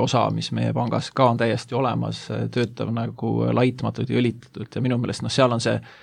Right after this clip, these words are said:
kõige ägedam hetk on see, et kui siis, äh, inimesed on teinud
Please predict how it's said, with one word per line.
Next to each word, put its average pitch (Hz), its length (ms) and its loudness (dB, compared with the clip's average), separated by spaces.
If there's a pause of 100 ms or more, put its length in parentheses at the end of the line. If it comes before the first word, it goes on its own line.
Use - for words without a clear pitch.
(380)
kõige 135 400 6
ägedam 117 400 4
hetk 113 240 0
on 123 80 -2
see, 120 140 0 (100)
et 113 160 -8
kui 117 160 -6
siis, 113 240 -6
äh, - 240 -4
inimesed 123 320 0
on 123 80 2
teinud 120 540 -2